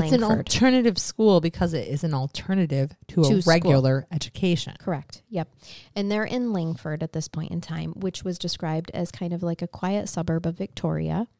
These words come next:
Speaker 2: And one of those troubled kids that were, was there was a kid named Cruz Wellwood.
Speaker 1: I like the name Cruz.
Speaker 2: Cruz Well-, K R U S E. Cruz comes from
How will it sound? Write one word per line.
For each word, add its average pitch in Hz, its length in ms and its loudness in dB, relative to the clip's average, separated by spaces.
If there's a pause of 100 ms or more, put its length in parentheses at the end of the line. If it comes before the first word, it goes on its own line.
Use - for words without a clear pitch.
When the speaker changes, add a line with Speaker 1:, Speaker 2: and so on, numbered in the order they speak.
(200)
Speaker 2:
And 208 200 -2
one 240 160 0
of 311 100 -6
those 302 200 -2
troubled 196 380 -2
kids 170 320 -6
that 170 180 -6
were, 165 340 -8
was 180 280 -12
there 170 560 -10 (160)
was 185 320 -10 (100)
a 180 140 -6
kid 254 300 -2
named 196 440 -2
Cruz 233 480 -2
Wellwood. 143 640 -4 (200)
Speaker 1:
I 165 60 -4
like 240 180 -4
the 294 60 -10
name 190 160 2
Cruz. 151 500 -8
Speaker 2:
Cruz 185 440 -4
Well-, 165 260 -6
K 220 240 -4
R 208 220 -2
U 185 340 -2
S - 300 -8
E. - 160 -10 (120)
Cruz 349 560 0
comes 196 560 -4
from 170 460 -6